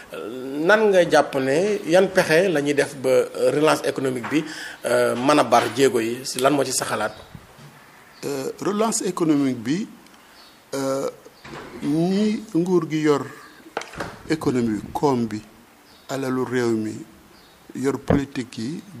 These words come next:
Speaker 2: génn na benn yoon. Euh, ne yoon wi la ñu war a jaar ngir relance bi mën a am. Waxtaane ko ak, euh,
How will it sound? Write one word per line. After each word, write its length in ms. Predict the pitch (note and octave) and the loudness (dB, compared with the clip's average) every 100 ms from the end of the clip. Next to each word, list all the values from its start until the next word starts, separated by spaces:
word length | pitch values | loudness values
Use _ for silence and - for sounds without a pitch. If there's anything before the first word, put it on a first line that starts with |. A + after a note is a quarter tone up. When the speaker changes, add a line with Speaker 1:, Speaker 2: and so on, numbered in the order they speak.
| A#2 | 6
Speaker 2:
génn 260 | E3+ D#3+ D3+ | 6 8 4
na 80 | D3 | 4
benn 380 | B2 B2+ A#2+ A#2+ A2+ A2 - - | 0 -2 -2 -4 -6 -10 -16 -4
yoon. 360 | B2+ D3+ G2 F2+ - - - - - - - - - - - - | 6 6 6 0 -16 -20 -20 -20 -20 -20 -20 -14 -14 -14 -14 -6
Euh, 400 | A2 G#2+ A#2 B2 | -4 -2 -6 -4
ne 160 | B2+ | 0
yoon 280 | C#3+ C3+ C3+ C#3 | 2 2 2 4
wi 60 | |
la 80 | D3+ | 4
ñu 80 | C#3+ | 2
war 140 | B2+ | 0
a 60 | A#2 | -2
jaar 280 | G#2+ A#2 A#2+ | -2 -4 -4
ngir 220 | B2 A#2+ | -6 -6
relance 380 | A#2 A#2 A#2 A2 | -4 -4 -4 -8
bi 80 | A2+ | -8
mën 100 | A2+ | -8
a 60 | A2+ | -8
am. 100 | A2+ A2+ - - - - - - - - - - - - - - - _ _ _ _ | -10 -12 -20 -20 -20 -20 -20 -20 -20 -20 -20 -20 -20 -20 -20 -20 -20 _ _ _ _
Waxtaane 440 | F3 F3 F3+ D#3 D3 | 0 2 4 4 4
ko 220 | D3 F#3+ - - - - - _ _ - | 2 -2 -2 -18 -20 -20 -20 _ _ -4
ak, 380 | D#3 - - - - _ _ _ _ _ _ _ - - - | -4 -2 -12 -14 -16 _ _ _ _ _ _ _ -20 -16 -10
euh, 340 | B2+ B2+ B2+ | -4 -2 -4